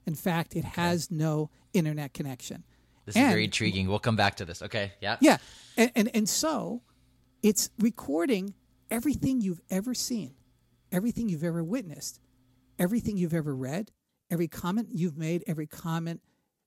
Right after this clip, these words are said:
Speaker 1: you have heard, everything. It's archived.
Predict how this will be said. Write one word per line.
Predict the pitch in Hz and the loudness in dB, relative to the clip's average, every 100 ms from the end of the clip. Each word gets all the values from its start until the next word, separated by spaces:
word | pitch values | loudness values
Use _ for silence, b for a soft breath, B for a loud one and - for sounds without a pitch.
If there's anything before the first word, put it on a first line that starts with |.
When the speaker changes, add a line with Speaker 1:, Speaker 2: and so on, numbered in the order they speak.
| - | -12
Speaker 1:
you | 143 160 185 | -6 -2 -4
have | 147 160 147 - - | -4 -12 -14 -20 -10
heard, | 190 156 139 - _ _ _ _ _ - | -6 -6 -8 -14 _ _ _ _ _ -4
everything. | 156 156 143 - 160 - - | -2 -2 -6 -10 -14 -16 -10
It's | - | -8
archived. | 151 - 156 151 - | -8 -8 -12 -16 -20